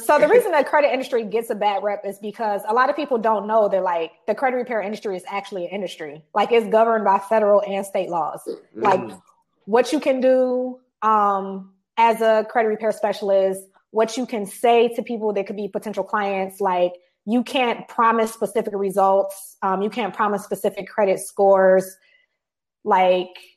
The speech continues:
Speaker 1: it, it's a bunch of stuff that you can and cannot do. You can't charge, like, a large flat up, upfront flat fee. So, like, I've seen people like,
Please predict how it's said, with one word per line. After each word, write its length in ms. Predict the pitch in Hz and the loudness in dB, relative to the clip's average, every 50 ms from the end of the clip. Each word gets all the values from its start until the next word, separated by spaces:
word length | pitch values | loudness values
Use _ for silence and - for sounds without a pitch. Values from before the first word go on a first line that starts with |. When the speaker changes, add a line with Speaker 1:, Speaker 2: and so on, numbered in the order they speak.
| _ _ _ | _ _ _
Speaker 1:
it, 160 | - 262 269 262 | 2 2 4 4
it's 140 | - 311 311 | 2 2 4
a 60 | 302 | 2
bunch 160 | 247 277 277 | 2 2 0
of 60 | 277 - | -2 0
stuff 180 | - 262 220 | 0 0 0
that 140 | 226 214 - | 0 -4 -4
you 80 | 247 214 | -8 -8
can 240 | - 269 226 214 | -6 -6 -6 -6
and 100 | 202 190 | -6 -8
cannot 280 | - 226 208 185 185 180 | -10 -10 -8 -8 -6 -6
do. 140 | 185 180 180 | -6 -6 -6
You 80 | 196 | -6
can't 260 | 214 - 254 240 208 - | -8 -8 -8 -8 -6 -2
charge, 260 | - 226 208 208 208 | 0 0 0 2 0
like, 160 | 202 190 196 | -2 0 0
a 40 | 185 | 0
large 460 | 180 196 202 202 202 202 196 196 - - | 2 4 4 4 4 4 2 0 -4 -10
flat 360 | - - 220 214 202 185 - | -8 -4 0 0 0 0 0
up, 200 | - 196 196 196 - 190 196 - _ _ _ | -2 -2 -2 -2 -8 -10 -12 -12 _ _ _
upfront 480 | 226 233 226 - - - 220 214 - - - _ _ _ _ _ _ _ _ _ _ _ _ _ _ - | -4 -4 -4 -4 -6 -4 -4 -4 -6 -8 -14 _ _ _ _ _ _ _ _ _ _ _ _ _ _ 2
flat 260 | 247 233 208 - - | 2 4 4 2 -2
fee. 260 | 247 233 233 233 240 | -2 -2 -2 -2 -4
So, 140 | 233 - 240 | -2 0 0
like, 160 | 220 208 202 | 2 2 4
I've 140 | 226 240 233 | 4 2 2
seen 180 | - 254 233 226 | 0 -4 -6 -6
people 220 | 240 240 220 220 | -6 -6 -2 2
like, 200 | 226 214 214 | 2 2 2